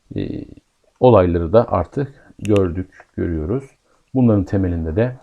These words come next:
fosil yakıt kaynaklardan çıkan, e, karbondioksit, azot dioksit ve kükürt dioksit bazlı gazlar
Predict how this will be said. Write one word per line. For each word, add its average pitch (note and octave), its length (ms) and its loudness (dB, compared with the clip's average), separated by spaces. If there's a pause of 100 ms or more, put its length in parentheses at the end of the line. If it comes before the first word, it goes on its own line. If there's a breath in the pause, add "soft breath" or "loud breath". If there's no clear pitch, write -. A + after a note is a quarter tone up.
(120)
fosil G#2+ 300 -4
yakıt F#2+ 200 -6 (140)
kaynaklardan E2 680 -6
çıkan, A#2+ 380 -6 (600 soft breath)
e, F2+ 120 -8
karbondioksit, E2 760 -4 (100)
azot F2+ 340 -6
dioksit E2 520 -8
ve A#2 200 0 (580 loud breath)
kükürt - 380 -8
dioksit F#2+ 480 -4
bazlı F#2+ 500 0 (540)
gazlar F2+ 440 -4